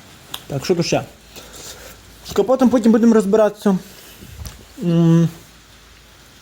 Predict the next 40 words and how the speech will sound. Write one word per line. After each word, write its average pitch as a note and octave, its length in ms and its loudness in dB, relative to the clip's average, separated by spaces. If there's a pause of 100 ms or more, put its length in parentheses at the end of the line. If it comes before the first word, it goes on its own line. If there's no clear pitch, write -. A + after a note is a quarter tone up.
(460)
треба D#3 280 0
ще, C#3+ 280 0 (920)
м, D#3 160 0
там D#3+ 180 0
було D3+ 200 2
кілька, D3+ 320 -2 (300)
теж, D#3 240 -4
ну, C4 80 0
всяких G3 360 0
було D3+ 160 0
коментарів. E3 520 0 (720)
Типу, F3 160 0
особливо F#3 440 2
мене F3+ 260 4 (400)
смішать F#3 400 0
люди, F3+ 140 4
які E3 200 -2
кажуть, E3 360 -2 (720)
як, F#3+ 220 0
е, - 840 -4
з - 20 -4
заводу E3+ 420 2
зроблено, A#3 480 2 (1040)
сюди F3 260 0
до F3 100 2
мотора F3+ 300 2
ні D#3+ 120 4
до C#3+ 100 -2
чого G3 180 2
лізти F3 260 0
не D3+ 80 0
треба. D3 280 0
Ну, G3+ 140 4
за G3+ 100 0
це G3 180 0
відео E3 280 4
теж G#3+ 260 2
в A3 60 2
мене A3 220 4
є A3 200 2